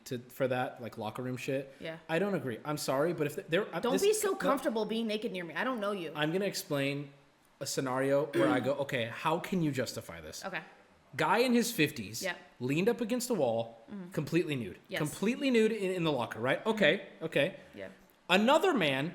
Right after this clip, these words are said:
Speaker 1: standing, facing him, having a conversation.
Speaker 2: Yeah.
Speaker 1: Okay, fully clothed,
Speaker 2: Mm-hmm.
Speaker 1: little weird.
Speaker 2: Yep.
Speaker 1: That man has a child, eight years old, right next to him. Just hold on. Hey, Daddy's gonna talk to this guy real
Speaker 2: Yeah,
Speaker 1: quick.
Speaker 2: and leg up, like,
Speaker 1: Just,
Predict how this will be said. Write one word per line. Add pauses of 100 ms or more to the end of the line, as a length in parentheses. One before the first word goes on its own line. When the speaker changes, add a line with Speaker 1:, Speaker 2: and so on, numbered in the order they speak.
Speaker 1:
standing, (200)
facing
him,
having
a
conversation. (100)
Speaker 2:
Yeah. (420)
Speaker 1:
Okay, (160)
fully
clothed,
Speaker 2:
Mm-hmm. (140)
Speaker 1:
little
weird.
Speaker 2:
Yep. (320)
Speaker 1:
That
man (340)
has
a
child, (160)
eight
years
old, (140)
right
next
to
him.
Just
hold
on.
Hey,
Daddy's
gonna
talk
to
this
guy
real
Speaker 2:
Yeah,
Speaker 1:
quick.
Speaker 2:
and
leg
up,
like,
Speaker 1:
Just,